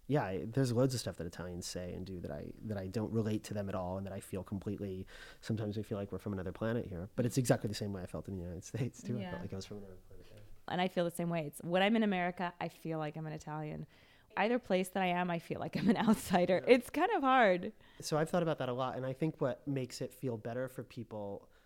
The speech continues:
Speaker 1: who don't feel like they belong to live somewhere foreign is that here it's justified. Here it makes sense. When I go around and I say my opinions and I speak with an accent and I do these things that are very un-Italian,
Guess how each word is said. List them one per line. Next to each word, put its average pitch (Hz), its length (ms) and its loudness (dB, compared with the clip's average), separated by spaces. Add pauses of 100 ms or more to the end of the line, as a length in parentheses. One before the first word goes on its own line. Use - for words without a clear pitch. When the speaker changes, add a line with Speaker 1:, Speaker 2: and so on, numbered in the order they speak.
(140)
Speaker 1:
who - 260 -6 (100)
don't 120 240 -4
feel 123 160 -4
like 113 160 -6
they 110 100 -8
belong 107 560 -6
to - 120 -12
live 110 180 -6
somewhere 110 240 -8
foreign 120 400 -10 (520)
is 123 180 -4
that 120 320 -4 (140)
here 180 380 2
it's 131 180 -2
justified. - 580 -8
Here 151 160 2
it 135 80 0
makes 117 240 -6
sense. - 400 -14 (340)
When 131 220 -2
I 151 160 0
go 190 140 2
around 131 600 0
and 120 300 -4
I 107 360 -8
say - 240 -8
my 139 140 -2
opinions 123 480 -6
and 110 80 -8
I 104 60 -10
speak 131 200 -6
with 131 100 -6
an 123 60 -4
accent 120 540 -6
and 110 80 -8
I 110 60 -6
do 131 100 -4
these 151 160 0
things 135 140 -2
that 120 60 -4
are 113 40 -2
very 135 300 -2
un-Italian, 123 720 -6